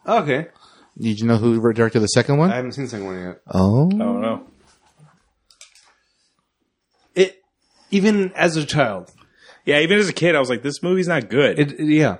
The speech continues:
Speaker 1: it doesn't fit. It doesn't fit.
Speaker 3: I just remember it for the snow.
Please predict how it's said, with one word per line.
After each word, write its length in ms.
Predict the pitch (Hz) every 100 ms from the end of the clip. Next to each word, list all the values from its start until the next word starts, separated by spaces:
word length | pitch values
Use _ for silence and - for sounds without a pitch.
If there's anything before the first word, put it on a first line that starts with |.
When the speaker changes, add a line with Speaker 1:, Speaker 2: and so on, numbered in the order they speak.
| -
Speaker 1:
it 60 | 135
doesn't 240 | 170 180
fit. 380 | - 185 123 -
It 60 | -
doesn't 220 | 151 165
fit. 360 | - 147 - _ _ _ _ _ _ _ _ -
Speaker 3:
I 60 |
just 180 | 151 185
remember 460 | 202 170 170 175 170
it 120 | 151
for 140 | -
the 80 | 110
snow. 460 | - - 127 98